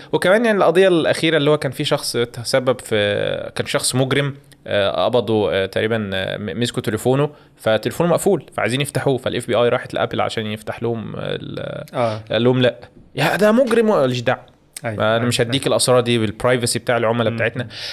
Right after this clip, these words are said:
Speaker 1: فده يقول لك يعني قد ايه الشركه سهمها عالي قوي
Speaker 2: آه.
Speaker 1: في حاجات.
Speaker 2: بس
Speaker 1: تعالى
Speaker 2: خلينا برضه في برايفسي عشان برضه ما، ما الناس ما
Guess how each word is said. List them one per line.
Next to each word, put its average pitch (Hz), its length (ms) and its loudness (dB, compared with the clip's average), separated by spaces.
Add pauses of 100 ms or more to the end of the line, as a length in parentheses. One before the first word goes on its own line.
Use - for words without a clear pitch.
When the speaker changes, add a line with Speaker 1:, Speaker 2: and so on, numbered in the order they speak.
(120)
Speaker 1:
فده 165 220 4
يقول 330 240 4
لك 302 200 4
يعني 165 260 2
قد 147 180 2
ايه 190 80 6
الشركه 214 360 0
سهمها 160 420 0
عالي 139 300 2
قوي 156 240 2 (180)
Speaker 2:
آه. 120 60 -2
Speaker 1:
في 120 180 2
حاجات. 131 220 -2
Speaker 2:
بس - 200 -16
Speaker 1:
تعالى 160 200 4
Speaker 2:
خلينا 175 160 4
برضه 190 200 6
في 180 220 -2
برايفسي 165 380 0
عشان 143 180 -6
برضه 147 260 2
ما، 127 160 -2
ما 117 140 -4
الناس 123 300 -4
ما 127 100 -4